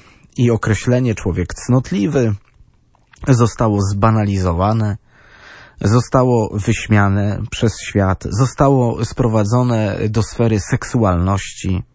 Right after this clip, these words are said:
Niektórzy mówią: „Nie bądź taką cnotką”. To jest coś, co robi demon. By,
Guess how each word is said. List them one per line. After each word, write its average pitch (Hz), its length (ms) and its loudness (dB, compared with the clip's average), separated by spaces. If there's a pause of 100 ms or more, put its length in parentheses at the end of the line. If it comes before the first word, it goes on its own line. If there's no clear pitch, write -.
(380)
Niektórzy 95 640 -2
mówią: 90 260 0
„Nie 123 160 2
bądź 113 280 0
taką 120 340 -2
cnotką”. 139 680 -2 (1120)
To 123 120 4
jest 123 180 2 (100)
coś, 160 220 0 (140)
co 143 100 2
robi 131 300 0
demon. 110 440 2 (1700)
By, 110 420 2